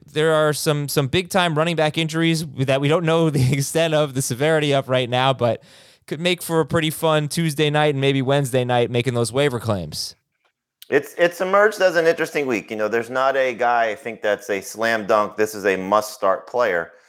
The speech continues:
Speaker 2: but there are some guys that could be maybe number two running backs or, or flex options for you, and, and a couple of quarterbacks that are certainly intriguing in, in Mike White, who you alluded to, and Jared Goff as well. So there's, uh, there, there's some, there's some good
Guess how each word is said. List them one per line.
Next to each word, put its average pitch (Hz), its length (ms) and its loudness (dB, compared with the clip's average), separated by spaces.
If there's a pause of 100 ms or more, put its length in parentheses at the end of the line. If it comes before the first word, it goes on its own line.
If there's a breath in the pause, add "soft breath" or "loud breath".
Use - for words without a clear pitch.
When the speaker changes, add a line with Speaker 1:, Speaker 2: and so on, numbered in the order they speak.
(380 soft breath)
Speaker 2:
but 104 160 2
there 107 160 2
are 120 160 2
some 120 180 -6
guys 110 320 0
that 101 160 0
could 95 160 -8
be 98 140 -6
maybe 104 260 -2
number 104 240 0
two 107 160 -6
running 101 260 0
backs 95 460 0
or, 90 360 2
or 85 120 -2
flex - 380 -2
options 85 360 0
for 85 240 0
you, 85 220 -2
and, 85 300 -6
and 80 120 -8
a 80 40 -8
couple - 260 0
of 87 80 0 (100)
quarterbacks 90 440 2
that 80 100 -6
are 82 60 -6
certainly 82 340 -4
intriguing 82 520 -6
in, 82 200 -8
in 80 80 -10
Mike 87 220 0
White, 85 160 0
who 82 100 -6
you 82 160 -4
alluded 82 220 -2
to, 85 100 -4
and 82 100 -4
Jared 82 220 0
Goff 82 260 0
as 76 120 -8
well. 87 260 0 (440 soft breath)
So 98 220 2
there's, 101 320 2
uh, 95 340 4
there, 98 160 2
there's 101 240 0
some, 98 480 0
there's 98 160 0
some 101 200 -4
good 120 400 0